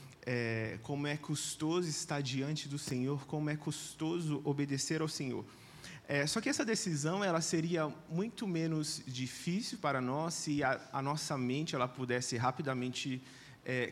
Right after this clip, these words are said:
calcular, é, colocar na balança, sabe? E val-,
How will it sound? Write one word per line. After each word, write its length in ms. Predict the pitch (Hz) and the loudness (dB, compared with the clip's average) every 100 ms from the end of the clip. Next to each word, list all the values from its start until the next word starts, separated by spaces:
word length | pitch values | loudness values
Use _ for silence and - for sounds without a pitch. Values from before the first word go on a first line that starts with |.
| - | -2
calcular, 1040 | 170 175 - 202 180 143 156 196 190 - - - - | 0 0 0 0 4 6 6 4 0 -6 -18 -20 -10
é, 480 | - 127 120 113 104 - - - | -4 -2 0 0 -2 -8 -18 -4
colocar 300 | 151 151 180 | -2 0 2
na 100 | 185 | 2
balança, 560 | 156 135 151 240 - | 2 2 2 0 -2
sabe? 400 | 127 240 233 220 - | -2 0 0 0 0
E 60 | |
val-, 280 | 165 165 156 | 0 0 0